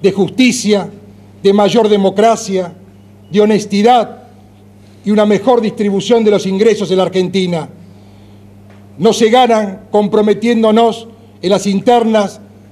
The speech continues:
de Palito Ortega contra Dualde, se ganan trabajando, caminando, hablando con la gente,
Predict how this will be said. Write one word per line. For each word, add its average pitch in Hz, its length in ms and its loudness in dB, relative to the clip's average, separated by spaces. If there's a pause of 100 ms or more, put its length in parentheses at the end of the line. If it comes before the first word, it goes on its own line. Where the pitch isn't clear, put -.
(100)
de 190 120 2
Palito 214 400 0
Ortega 214 360 2
contra 196 360 0
Dualde, 196 460 0 (1080)
se 196 220 0
ganan 214 320 2
trabajando, 202 840 0 (760)
caminando, 202 800 0 (720)
hablando 233 440 2
con 220 140 0
la 214 120 0
gente, 202 560 -2